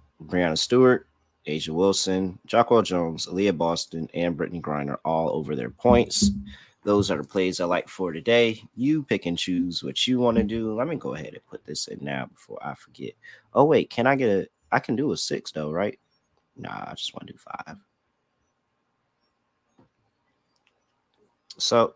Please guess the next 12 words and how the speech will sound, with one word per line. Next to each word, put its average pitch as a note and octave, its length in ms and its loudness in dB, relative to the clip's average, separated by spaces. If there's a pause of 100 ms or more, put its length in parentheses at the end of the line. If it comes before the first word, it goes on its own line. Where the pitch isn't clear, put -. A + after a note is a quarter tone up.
(120)
there G2 300 2
we F#2 100 -2
go. A2+ 400 4
Let's G#2+ 240 -2
go F2 240 -4
ahead F2 400 -6
and D#2+ 1000 -6 (1040)
put - 340 -4
this G#2+ 560 0
in. D#2 560 -8 (2750)
All A#2+ 100 10
right. - 260 6